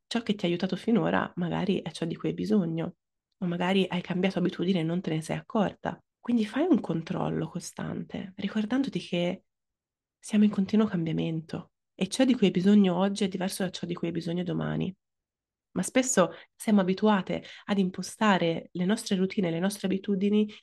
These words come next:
in maniera molto schematica, che da una parte ci aiuta perché ci aiuta appunto a creare quella routine, quell'abitudine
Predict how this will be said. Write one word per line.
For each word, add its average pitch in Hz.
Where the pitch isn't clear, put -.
in 208
maniera 208
molto 202
schematica, 175
che 202
da 202
una 220
parte 214
ci 190
aiuta 185
perché 165
ci -
aiuta 196
appunto 185
a 170
creare 170
quella 160
routine, 160
quell'abitudine 165